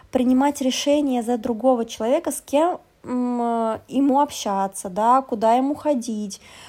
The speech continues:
а, во сколько ему быть дома. То есть я вот в этом плане очень, а, спокойно отношусь к личным границам, да, я прекрасно понимаю, что он взрослый человек, что он сам, наверное, разберётся и решит.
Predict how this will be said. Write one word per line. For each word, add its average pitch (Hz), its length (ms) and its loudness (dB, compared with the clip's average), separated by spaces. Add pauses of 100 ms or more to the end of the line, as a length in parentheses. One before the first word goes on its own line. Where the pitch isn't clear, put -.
а, 214 140 2
во 208 100 -2
сколько 285 320 -2
ему 294 180 2
быть 247 220 -2
дома. 208 400 0
То 202 100 -10
есть 202 220 -12
я 254 240 0
вот 381 240 -6
в 220 40 -8
этом 233 220 -6
плане 254 280 2
очень, 262 380 -4 (320)
а, 214 280 0
спокойно 254 480 0
отношусь 220 340 -10
к - 80 -6
личным 247 320 -4
границам, 240 540 -4
да, 220 160 2
я 240 160 0
прекрасно 254 340 -4
понимаю, 226 320 -6
что - 160 -10
он 208 120 -6
взрослый 285 340 -4
человек, 208 400 -6
что - 160 -10
он 208 100 -8
сам, 262 180 -4
наверное, 247 380 -2
разберётся 240 540 -2
и 247 80 -2
решит. 240 400 -6